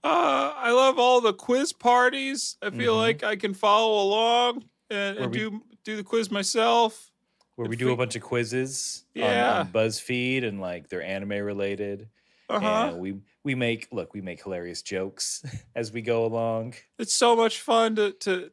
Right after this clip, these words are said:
Speaker 1: to, to do that with you guys. And then also there's, there's This Martial Artist Life. That's so fun.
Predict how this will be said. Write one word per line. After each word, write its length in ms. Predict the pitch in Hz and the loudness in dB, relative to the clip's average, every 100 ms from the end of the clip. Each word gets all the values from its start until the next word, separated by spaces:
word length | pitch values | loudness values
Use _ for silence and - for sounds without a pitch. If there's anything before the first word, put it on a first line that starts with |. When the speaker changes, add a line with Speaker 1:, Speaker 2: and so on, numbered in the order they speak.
| _ | _
Speaker 1:
to, 260 | - 185 180 - | -2 -2 -2 -6
to 100 | - | -12
do 240 | 175 214 | -6 -4
that 340 | 214 208 214 247 | 0 2 2 -2
with 160 | 226 | -4
you 140 | 202 202 | -6 -2
guys. 760 | 208 208 208 220 220 254 - - | 0 2 2 2 0 -2 -8 -6
And 100 | 175 | -4
then 440 | 185 202 214 247 - _ _ _ | 0 2 2 -2 -8 _ _ _
also 560 | - 208 208 226 220 220 | 0 0 0 2 2 2
there's, 500 | 208 196 190 190 - _ _ | 0 0 0 -4 -8 _ _
there's 160 | 208 190 | -12 -12
This 340 | _ 202 202 | _ -2 0
Martial 340 | 214 208 208 208 | 0 0 0 2
Artist 360 | 214 202 - | 2 0 -2
Life. 500 | 190 185 214 214 - _ _ | 0 2 0 -4 -12 _ _
That's 140 | 196 - | -6 0
so 200 | 220 208 | 2 2
fun. 540 | - 190 196 220 240 | 2 2 4 2 -4